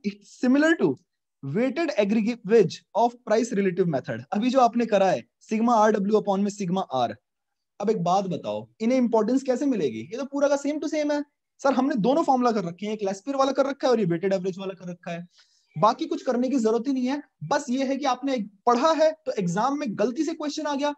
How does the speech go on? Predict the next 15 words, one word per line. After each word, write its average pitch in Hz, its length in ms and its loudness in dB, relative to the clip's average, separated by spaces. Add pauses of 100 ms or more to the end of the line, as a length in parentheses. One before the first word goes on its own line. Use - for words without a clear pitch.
(140)
तो - 60 -12
आप 180 240 -6
लोग 240 200 -6
कर 190 160 -2
लोगे, 92 340 -8 (300)
ठीक 180 100 0
है 233 60 2
ना? 285 100 2 (440)
आओ 170 120 6
जी, 107 200 -6 (760)
इस 196 100 0
पे 262 120 -4
question 254 440 4 (400)
कराने 196 260 2
की 240 80 -2